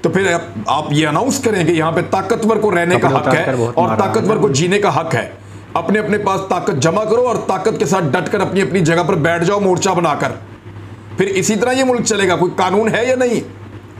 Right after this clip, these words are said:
Speaker 1: कानून की कोई अमलदारी है या नहीं? शहबाज गिल कोई अननोन आदमी तो नहीं है। अमेरिकी university में professor था, वहाँ से पाकिस्तान में आया। मेरी कई दफ़ा इससे बात हुई, उसने कहा, "मैं पाकिस्तान के लिए आया हूँ।"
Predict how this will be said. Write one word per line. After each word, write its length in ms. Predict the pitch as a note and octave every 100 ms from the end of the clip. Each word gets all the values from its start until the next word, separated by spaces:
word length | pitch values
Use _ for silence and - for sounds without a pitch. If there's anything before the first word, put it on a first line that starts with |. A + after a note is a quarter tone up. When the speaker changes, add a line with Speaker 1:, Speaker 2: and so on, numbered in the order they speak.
| -
Speaker 1:
कानून 280 | F3+ G#3+ A3+
की 80 |
कोई 140 | G#3 A3
अमलदारी 420 | G#3+ G#3+ G#3+ G#3
है 180 | G3+ A#3+
या 80 | B3+
नहीं? 300 | A#3+ G#3+ - - - - - - - - - - - -
शहबाज 440 | - E3+ E3+ F#3
गिल 140 | G3+ A#3+
कोई 120 | A#3
अननोन 320 | A3 C4+ C#4+
आदमी 300 | C#4 A#3+ A3+
तो 100 | G#3+
नहीं 200 | F#3 E3
है। 240 | A2+ B2 - - - - - - - - - -
अमेरिकी 300 | F3+ G3+ G3
university 440 | A3+ A#3+ A3+ - G#3+
में 140 | A#3
professor 440 | G#3+ F3 E3+ B3
था, 320 | A#3+ D3+ - - - - - -
वहाँ 180 | D3+ G3+
से 80 | A3+
पाकिस्तान 520 | G#3+ G#3 G#3 A#3 A#3+
में 120 | B3
आया। 300 | G#3+ F3 - - - - -
मेरी 200 | D3 B3
कई 200 | A#3 B3
दफ़ा 180 | C#4 C#4
इससे 240 | C4+ C4+
बात 280 | B3+ G#3+ G3+
हुई, 100 | G#3
उसने 180 | E3 G#3
कहा, 120 | B3
"मैं 160 | C#4 -
पाकिस्तान 480 | A#3 A#3+ C#4 C#4
के 60 | B3
लिए 140 | C#4+
आया 200 | B3 F#3+
हूँ।" 200 | D#3+ A2+